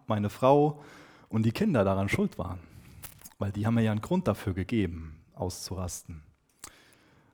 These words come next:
Ein ganz verdrehtes, schlimmes Denken. Wenn man von sich selbst meint, das ist richtig, was man tut und der andere ist daran schuld. Und dabei nur selbst daran schuld ist, dafür verantwortlich ist,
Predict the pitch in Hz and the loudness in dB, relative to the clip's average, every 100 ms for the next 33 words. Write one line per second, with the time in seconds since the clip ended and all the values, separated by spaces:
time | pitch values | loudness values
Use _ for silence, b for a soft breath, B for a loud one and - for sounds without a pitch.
0 | - 101 107 - - 127 - 131 139 - | -2 0 0 0 2 2 4 2 2 0
1 | - 139 139 - 156 139 - 85 80 b | 0 0 0 -4 -6 -8 -10 -12 -12 b
2 | b - 95 98 104 98 - 123 - - | b -8 -4 -2 -2 -2 0 0 0 -2
3 | 104 107 113 107 107 - 117 - 101 95 | 2 4 4 2 -2 0 0 0 -2 -2
4 | 92 98 98 - 131 135 110 104 139 156 | -2 -2 -4 -2 -2 0 0 0 0 0
5 | 95 98 - 90 90 - 95 90 90 B | 0 -2 -2 -4 -4 -6 -4 -4 -6 B
6 | B B B B B - 104 101 104 110 | B B B B B 0 2 4 4 4
7 | 104 165 180 - - - 101 98 98 - | 2 2 2 0 -6 0 0 0 -2 0
8 | 120 - 92 - 95 117 - 110 113 - | 0 0 -6 -8 -6 -4 -4 -2 -4 -2
9 | 98 98 - 98 - - | -2 -2 -4 -6 -6 -12